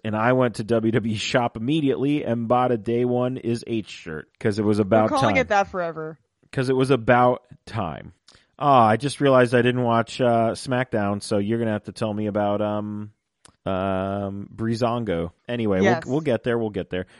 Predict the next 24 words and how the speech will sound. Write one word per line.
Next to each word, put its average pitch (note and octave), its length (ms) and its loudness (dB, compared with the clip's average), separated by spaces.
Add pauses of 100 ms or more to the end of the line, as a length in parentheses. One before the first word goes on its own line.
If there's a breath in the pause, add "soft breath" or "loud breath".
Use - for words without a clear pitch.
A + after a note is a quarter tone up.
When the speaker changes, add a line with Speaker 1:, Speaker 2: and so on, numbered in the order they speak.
(100)
Speaker 1:
Randy A3 380 2
Orton, G3 260 4
Rusev, F3 640 4 (140)
eh. D#3+ 360 2 (220)
Uh, B2+ 180 2
the, D3+ 200 -4 (180)
actually, G4+ 360 2
the G4 80 4
Baron A#3+ 400 4
Corbin, F#3+ 640 2
and C#3+ 180 2
I'm D3 60 2
not D#3+ 160 2
just C#3 180 -6
saying B2 220 2
this A2 180 -2
'cause G#2 260 -2
Big G#2 240 -4
Breakfast G2 480 -4
won G2+ 220 -2
the F#2+ 80 -4
United F#2 360 -4
States - 360 -10
Championship. E2 880 -10